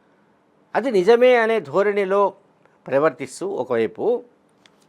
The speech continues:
ఆ ఆరోపణలు చేసిన కవిత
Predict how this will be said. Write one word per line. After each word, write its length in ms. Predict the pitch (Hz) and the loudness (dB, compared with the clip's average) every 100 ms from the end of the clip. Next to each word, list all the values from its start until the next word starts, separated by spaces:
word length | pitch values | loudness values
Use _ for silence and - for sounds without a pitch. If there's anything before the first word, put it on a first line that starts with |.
| _ _ _ _ _ _ - | _ _ _ _ _ _ 0
ఆ 20 | |
ఆరోపణలు 680 | 220 156 185 269 269 247 247 | 2 4 4 6 4 2 0
చేసిన 340 | 202 214 196 208 190 170 165 131 _ _ - _ _ _ - | 0 -2 -2 -2 0 -2 -4 -8 _ _ -20 _ _ _ -4
కవిత 600 | 165 233 240 202 139 190 | -4 -2 0 0 0 -4